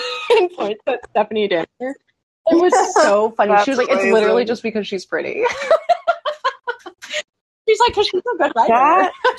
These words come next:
Speaker 2: checks out. Y-, you can't, you can't be both. Um, you can't be both. You're not allowed to be both without people being,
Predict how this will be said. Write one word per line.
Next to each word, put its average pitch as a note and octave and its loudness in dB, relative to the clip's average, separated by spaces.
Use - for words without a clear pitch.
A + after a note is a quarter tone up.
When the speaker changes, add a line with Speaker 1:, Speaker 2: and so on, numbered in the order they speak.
Speaker 2:
checks B3+ 0
out. B3 2
Y-, B3+ -8
you C4+ 2
can't, D4+ 0
you B3 -4
can't A#3+ 0
be A3 -4
both. F#3 0
Um, D#3+ -2
you G3+ -14
can't G3 -4
be F3 -4
both. - -4
You're G3 -2
not F#3 2
allowed C3+ 0
to - -16
be A2+ -14
both G#2 -8
without - -2
people - -10
being, F#2 -8